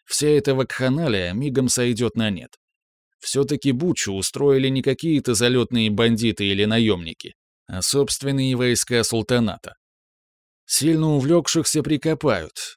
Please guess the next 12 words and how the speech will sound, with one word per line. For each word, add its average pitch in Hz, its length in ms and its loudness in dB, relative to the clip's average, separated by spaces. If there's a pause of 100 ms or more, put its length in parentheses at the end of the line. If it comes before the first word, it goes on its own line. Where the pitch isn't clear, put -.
остальным 107 800 0
железным 123 540 2
кулаком 123 640 0
напомнят 123 500 0
о 123 80 2
дисциплине, 120 840 -2 (400)
объявят 120 580 2
во 127 120 4
всём 131 280 0
виновными 127 560 2
агентов 123 560 0
империи. 123 580 -2